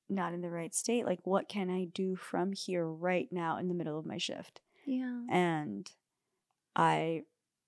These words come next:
Speaker 1: like, I was like, "I'm gonna take care of this. Like, I'm gonna just figure this out,"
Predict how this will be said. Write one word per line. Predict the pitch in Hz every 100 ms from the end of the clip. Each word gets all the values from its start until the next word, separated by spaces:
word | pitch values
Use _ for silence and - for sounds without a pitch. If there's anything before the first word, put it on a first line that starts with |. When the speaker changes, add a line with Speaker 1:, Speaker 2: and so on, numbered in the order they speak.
| -
Speaker 1:
like, | 175 165 - _
I | - 180 175 180 185
was | 185 -
like, | 180 -
"I'm | 190 196
gonna | 185
take | - 175
care | - 165
of |
this. | 180 117 - - -
Like, | - -
I'm | - 170
gonna | 175 170 165
just | 170 175 -
figure | 180 175
this | 170 -
out," | 170 214 262